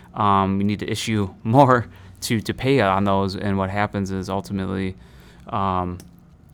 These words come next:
they, in order to issue that, you have to have a buyer for that. Um, but if there's limited number of buyers, you're gonna have to make it more attractive for them to buy it. So the,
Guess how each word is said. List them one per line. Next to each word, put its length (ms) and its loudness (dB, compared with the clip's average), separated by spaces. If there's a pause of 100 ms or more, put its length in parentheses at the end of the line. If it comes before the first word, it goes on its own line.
(160)
they, 640 -2 (220)
in 200 0
order 320 4
to 80 2
issue 200 -2
that, 200 0 (120)
you 180 -6
have 140 -4
to 80 -4
have 100 -4
a 80 -6
buyer 340 -2
for 140 -14
that. 240 -12 (100)
Um, 200 -6
but 140 -6 (260)
if 240 -12
there's 460 -2
limited 260 0
number 180 -2
of 40 -6
buyers, 360 0
you're 80 -8
gonna 100 -4
have 60 -6
to 80 -8
make 160 -4
it 60 -6
more 140 -4
attractive 400 -8
for 120 -12
them 100 -10
to 80 -10
buy 220 -6
it. 100 -8
So 140 -6
the, 160 -4